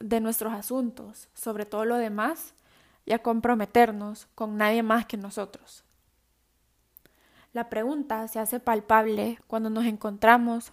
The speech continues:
con las dificultades de los demás a nuestro alrededor. No podemos vivir solos porque nos topamos con la gente y sus problemas. Desde que nacemos nos encontramos rodeados de personas, en primer lugar, de nuestros hermanos,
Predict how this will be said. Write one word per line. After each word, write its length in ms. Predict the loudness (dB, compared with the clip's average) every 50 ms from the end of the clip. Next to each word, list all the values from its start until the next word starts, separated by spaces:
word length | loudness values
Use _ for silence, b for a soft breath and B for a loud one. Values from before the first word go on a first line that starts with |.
| _ -6
con 120 | -2 2
las 120 | 2 2 2
dificultades 720 | 0 0 0 0 0 0 4 8 10 10 10 10 6 2
de 120 | 0 0
los 120 | 0 0 -2
demás 540 | -2 -2 0 2 2 2 0 0 -4 -8 -8
a 100 | -4 -2
nuestro 360 | 0 0 0 -2 -4 -4 -4
alrededor. 540 | -4 -2 -2 -2 0 2 2 2 0 -2 -6 -10 -20 -20 -20 -20 _ _ _ B B B B B B B B B B B B B B
No 200 | 0 0 2 6
podemos 260 | 6 6 6 6 4
vivir 320 | 4 4 4 4 2 2
solos 480 | 2 0 2 2 2 0 -2 -4 -6 -8
porque 320 | -12 -10 -8 -8 -8 -6
nos 180 | -6 -8 -8 -8
topamos 440 | -8 -6 -4 -4 -4 -4 -6 -8 -2
con 160 | 2 4 4
la 80 | 6 6
gente 520 | 6 6 6 6 4 2 2 0 0 -2 -6
y 100 | -8 -8
sus 160 | -6 -8 -8
problemas. 720 | -8 -10 -8 -4 -4 -4 -4 -4 -8 -14 -14 -16 -18 -20 _ _ _ _ _ B B B B B B B B B B B B -10
Desde 240 | -8 -4 -4 -4 -2
que 100 | -2 -2
nacemos 760 | -2 -4 -4 0 2 4 4 4 2 0 -2 -6 -8 -8 -4
nos 120 | -2 -2
encontramos 600 | -2 -2 -4 -8 -8 -4 -2 -2 0 0 0 0
rodeados 380 | 0 2 4 4 4 4 2 0
de 100 | -2 -4
personas, 800 | -4 -4 -6 -4 0 2 2 2 0 -2 -6 -8 -10 -14 -18 -16 -10 -8
en 120 | -8 -6
primer 340 | -4 -4 -2 0 0 0 0
lugar, 460 | 0 2 4 4 2 2 0 -6 -16 _ _ _ b b b b b b b b
de 80 | -2 0
nuestros 340 | 2 2 2 0 0 -2 -2
hermanos, 600 | 0 2 4 4 4 4 2 -4 -10 -12 -16